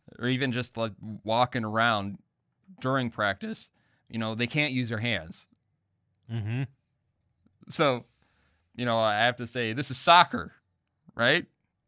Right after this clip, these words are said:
Speaker 1: You can't use your hands." So,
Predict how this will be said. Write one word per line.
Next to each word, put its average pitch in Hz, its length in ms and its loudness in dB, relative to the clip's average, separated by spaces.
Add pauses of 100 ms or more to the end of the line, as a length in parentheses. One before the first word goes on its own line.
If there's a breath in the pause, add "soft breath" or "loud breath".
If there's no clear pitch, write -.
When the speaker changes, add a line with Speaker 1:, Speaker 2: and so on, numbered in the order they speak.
(880)
Speaker 1:
You - 100 -20
can't 151 220 2
use 135 180 2
your 127 100 -2
hands." 113 500 -2 (880)
So, 110 380 -4